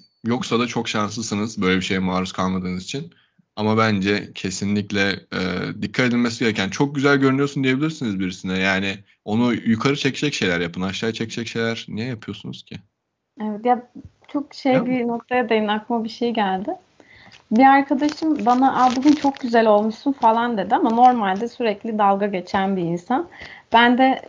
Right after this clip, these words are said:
Speaker 2: şey, "Ya yürü git oradan." falan filan dedim mesela. Hani inanmıyorum bile artık <laughs> birinin bana öyle diyebileceğine. O kadar alışmışım ki.
Speaker 1: <laughs> Ya işte diyorum ya yani insanlara de-, deyin bunu hani güzel olmuşsun, yakışıklı olmuşsun, ay çok güzel gülüyorsun, işte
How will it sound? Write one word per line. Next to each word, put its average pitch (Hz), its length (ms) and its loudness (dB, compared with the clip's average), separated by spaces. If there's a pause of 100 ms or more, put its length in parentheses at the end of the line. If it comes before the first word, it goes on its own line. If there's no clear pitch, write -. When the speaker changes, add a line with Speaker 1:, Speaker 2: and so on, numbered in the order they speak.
(160)
Speaker 2:
şey, 226 280 2
"Ya 196 160 6
yürü 220 200 0
git 233 220 -8
oradan." 185 320 -4
falan 214 340 0
filan 214 460 0
dedim 185 280 2
mesela. 180 360 2
Hani 220 140 2
inanmıyorum 240 720 4
bile 202 140 -2
artık 226 360 0
<laughs> 220 100 2
birinin 269 360 6
bana 240 180 0
öyle 220 320 -2
diyebileceğine. 208 640 0
O 202 80 -4
kadar 240 220 -2
alışmışım 262 680 -2
ki. - 100 0 (920)
Speaker 1:
<laughs> 277 540 2 (680)
Ya 127 380 0
işte 117 380 -2
diyorum 139 320 4
ya 127 80 4
yani 117 300 4
insanlara 131 600 -4
de-, 127 460 -6
deyin 151 320 -2
bunu 107 180 0
hani 104 420 -2 (220)
güzel 113 240 0
olmuşsun, 113 540 2
yakışıklı 110 460 0
olmuşsun, 117 640 0
ay 104 160 -4
çok 110 180 -6
güzel 113 200 0
gülüyorsun, 113 640 0
işte 107 440 -2